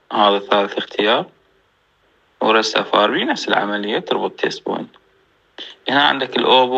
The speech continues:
والريلمي. الأوبو والريلمي اثنيناتهم يعني بنفس الخانة. يعني هواية أجهزة مدعومة بيها.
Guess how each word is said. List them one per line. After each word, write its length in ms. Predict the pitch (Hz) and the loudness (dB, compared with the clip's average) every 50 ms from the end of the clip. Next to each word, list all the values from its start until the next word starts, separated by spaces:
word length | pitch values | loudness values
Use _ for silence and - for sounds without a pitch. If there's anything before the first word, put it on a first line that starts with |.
| 131 123 | 2 2
والريلمي. 540 | 117 107 110 110 107 104 104 104 110 123 135 - _ _ _ _ _ _ _ _ _ _ _ _ _ _ _ _ _ _ _ _ _ _ _ _ _ _ _ _ _ _ _ _ _ _ _ _ _ _ _ _ _ _ _ _ _ _ _ _ _ _ _ _ _ _ _ _ _ _ _ _ _ _ _ _ _ _ _ _ _ _ _ _ _ _ _ _ _ _ _ _ _ _ _ _ _ _ _ _ _ _ | 0 0 0 0 -2 -2 -4 -6 -8 -10 -12 -16 _ _ _ _ _ _ _ _ _ _ _ _ _ _ _ _ _ _ _ _ _ _ _ _ _ _ _ _ _ _ _ _ _ _ _ _ _ _ _ _ _ _ _ _ _ _ _ _ _ _ _ _ _ _ _ _ _ _ _ _ _ _ _ _ _ _ _ _ _ _ _ _ _ _ _ _ _ _ _ _ _ _ _ _ _ _ _ _ _ _
الأوبو 420 | - 147 - 156 147 139 127 127 123 | 0 2 4 4 4 2 2 0 0
والريلمي 340 | 120 117 120 117 113 113 113 | 2 2 2 0 0 -2 -6
اثنيناتهم 540 | 110 - 127 117 113 107 104 - - 107 | -6 -6 -2 -2 -2 -2 -4 -6 -8 -4
يعني 180 | 107 104 104 101 | -2 -2 -2 -2
بنفس 260 | 101 101 104 - - | -4 -6 -8 -6 -8
الخانة. 480 | 101 101 - - 101 104 101 113 147 156 _ _ _ _ _ _ _ _ _ _ _ _ _ _ _ _ _ _ _ _ _ _ _ _ _ _ _ _ _ _ _ _ _ _ _ _ _ _ _ _ _ _ _ _ _ _ _ _ _ _ _ _ _ _ _ _ _ _ _ _ _ _ _ _ _ _ _ _ _ _ _ _ _ _ _ _ _ _ _ _ _ _ _ _ _ _ _ _ _ _ _ _ _ _ _ _ _ _ | -8 -6 -4 -4 -4 -4 -4 -6 -8 -8 _ _ _ _ _ _ _ _ _ _ _ _ _ _ _ _ _ _ _ _ _ _ _ _ _ _ _ _ _ _ _ _ _ _ _ _ _ _ _ _ _ _ _ _ _ _ _ _ _ _ _ _ _ _ _ _ _ _ _ _ _ _ _ _ _ _ _ _ _ _ _ _ _ _ _ _ _ _ _ _ _ _ _ _ _ _ _ _ _ _ _ _ _ _ _ _ _ _
يعني 320 | - - - 160 160 156 147 | 0 0 0 0 0 -2 2
هواية 400 | 160 160 147 131 117 110 110 113 | 4 4 4 4 4 2 -2 -4
أجهزة 320 | 110 107 113 110 107 110 | -6 -6 -6 -4 -4 -2
مدعومة 420 | 107 104 101 104 104 101 101 101 | -2 -2 -2 -2 -2 -2 -2 -2
بيها. 520 | 98 101 101 101 101 107 113 135 156 160 | -2 -4 -6 -6 -4 -2 -2 -4 -4 -6